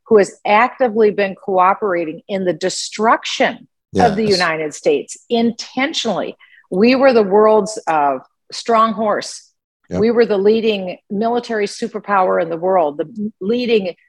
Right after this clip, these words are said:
Speaker 1: economic superpower in the world. We just observed the one-year anniversary of the collapse of Afghanistan. The collapse of Afghanistan a year ago was the destruction of the United States as the
Speaker 2: Hmm.
Speaker 1: world's leading military superpower.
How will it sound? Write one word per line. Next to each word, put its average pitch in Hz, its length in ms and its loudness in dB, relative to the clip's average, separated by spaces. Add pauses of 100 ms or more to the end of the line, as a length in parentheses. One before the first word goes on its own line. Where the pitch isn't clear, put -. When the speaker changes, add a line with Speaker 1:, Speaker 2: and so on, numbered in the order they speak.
(220)
Speaker 1:
economic 226 600 2
superpower 180 720 0
in 160 60 -6
the 160 80 -8
world. 165 380 0 (260)
We 214 120 0
just 247 220 2
observed 214 460 0
the 185 80 -2
one-year 202 500 -2
anniversary 180 840 -2
of 160 140 -4
the 180 60 -6
collapse 180 460 0
of 165 100 -10
Afghanistan. 165 880 -6 (220)
The 196 80 -2
collapse 254 380 2
of 247 100 0
Afghanistan 214 840 -2
a 170 40 -6
year 180 300 2
ago 156 440 2 (220)
was 208 240 2
the 190 160 0
destruction 226 760 -4
of 220 120 -4
the 196 80 -4
United 180 480 -4
States 180 600 -2
as 180 220 0
the 180 120 -6
Speaker 2:
Hmm. 202 100 -2
Speaker 1:
world's 180 420 0
leading 185 460 -2
military 170 540 -2
superpower. 165 800 -4